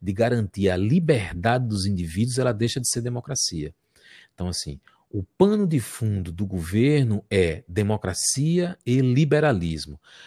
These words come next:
Quando ele começa a regular demais e a impedir que os indivíduos, regular a vida privada e regular a vida econômica, ele começa a abandonar os princípios liberais.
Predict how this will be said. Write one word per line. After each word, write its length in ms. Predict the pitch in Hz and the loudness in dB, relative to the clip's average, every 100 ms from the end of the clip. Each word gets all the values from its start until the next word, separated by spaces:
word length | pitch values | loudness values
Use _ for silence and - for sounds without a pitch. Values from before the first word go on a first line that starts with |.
| - | -16
Quando 220 | - 113 110 | 0 0 2
ele 180 | 156 | 0
começa 680 | 160 175 120 85 78 - - - | 0 -2 0 -2 -4 -8 -10 -6
a 100 | 85 | -6
regular 600 | 85 - 139 127 110 123 | -2 0 2 4 4 2
demais 540 | 113 87 82 80 87 | 0 -2 -2 -2 -4
e 80 | 90 | 0
a 40 | 98 | 2
impedir 640 | 139 - 131 104 90 131 | 2 2 2 2 2 -2
que 120 | - | 0
os 160 | 117 92 | -2 -2
indivíduos, 640 | 107 98 78 82 78 71 73 | -2 -2 -4 -6 -6 -6 -2
regular 420 | 92 90 90 127 | 0 2 2 2
a 40 | |
vida 240 | 117 135 139 | 0 0 0
privada 500 | 139 90 85 82 82 | 0 -2 -2 -2 -4
e 60 | |
regular 400 | 82 90 92 87 | -2 -2 0 -2
a 20 | |
vida 220 | 82 85 82 | -2 -4 -6
econômica, 640 | - 82 110 117 82 - - - - - | -6 -4 0 0 -4 -10 -16 -20 -20 -4
ele 160 | 95 | -4
começa 640 | 95 117 98 110 135 - 127 | -2 0 2 2 0 -2 -2
a 80 | 107 | -4
abandonar 800 | 87 120 160 139 107 90 92 107 | -2 0 2 2 2 0 -2 -2
os 100 | - | -4
princípios 600 | 113 101 - 110 107 98 | -4 -4 -4 -6 -4 -4
liberais. 680 | 110 113 80 78 76 76 | 0 2 2 0 -4 -6